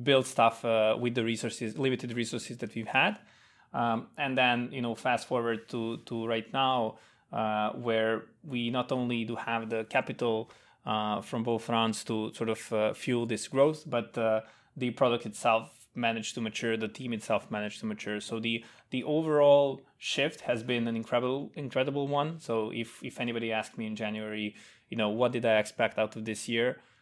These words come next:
Uh, the situation in which we're right now wouldn't be that <laughs> for sure, uh, even in the most optimistic scenario.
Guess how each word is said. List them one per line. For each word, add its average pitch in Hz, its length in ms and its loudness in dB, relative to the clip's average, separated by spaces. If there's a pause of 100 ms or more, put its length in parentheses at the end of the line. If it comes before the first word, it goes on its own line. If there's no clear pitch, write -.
(260)
Uh, 107 440 -2
the 107 160 -2
situation 123 520 -2
in 117 140 -2
which 110 180 -6
we're 110 160 0
right 107 220 0
now 107 380 2
wouldn't 120 360 -4
be 110 320 -2 (300)
that 123 320 6
<laughs> - 520 0
for 127 200 0
sure, 139 360 2 (440)
uh, 120 220 0
even 175 340 2
in 143 80 -2
the 123 80 -4
most 123 300 0
optimistic 110 500 -6
scenario. 131 560 -2